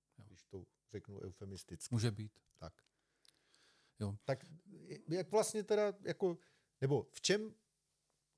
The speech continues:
Speaker 2: teda ta dezinformace, nebo pravda, možná se ukáže, ty volby skutečně někdo ukradne a bu-, a budou, bude spousta podvodů, tak,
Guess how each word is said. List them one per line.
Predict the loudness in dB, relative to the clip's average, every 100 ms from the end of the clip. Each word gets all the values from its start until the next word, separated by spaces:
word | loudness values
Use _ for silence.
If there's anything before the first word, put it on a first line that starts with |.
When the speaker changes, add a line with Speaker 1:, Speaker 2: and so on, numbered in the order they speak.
| _
Speaker 2:
teda | 4 4
ta | 4 2 2 -6 _ _ _ _ -6
dezinformace, | -4 -4 -2 -2 -2 -6 -6 -8 -10 -18 _ _ _ _ _ _ _ _ _ -10
nebo | -8
pravda, | -6 -4 -2 0
možná | 0 -2 -2 -2
se | -2
ukáže, | -2 -2 0
ty | 0
volby | 0 0 -2
skutečně | -4 -4 -4 -4
někdo | -6 -6
ukradne | -6 -4 -2 -2 -4 -4
a | -4
bu-, | -6
a | -6
budou, | -4 -4
bude | -2 -2 -2
spousta | -4 -10 -4 -6
podvodů, | -2 -4 -2 -4 -4
tak, | -8